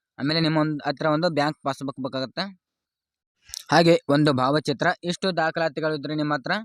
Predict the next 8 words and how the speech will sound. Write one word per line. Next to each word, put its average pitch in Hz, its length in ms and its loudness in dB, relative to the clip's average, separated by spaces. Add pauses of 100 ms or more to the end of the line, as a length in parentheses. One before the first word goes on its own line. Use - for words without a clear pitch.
(140)
ನೀವು 160 360 0 (840)
ಈ 156 100 0
ಒಂದು 165 300 2 (440)
ವಸತಿ 131 580 -2
ನಿಯಮಕ್ಕೆ 147 420 0
ಏನಪ್ಪಾ 143 240 -2
ಅಂತಂದ್ರೆ 139 260 -2
ನೀವು 147 260 0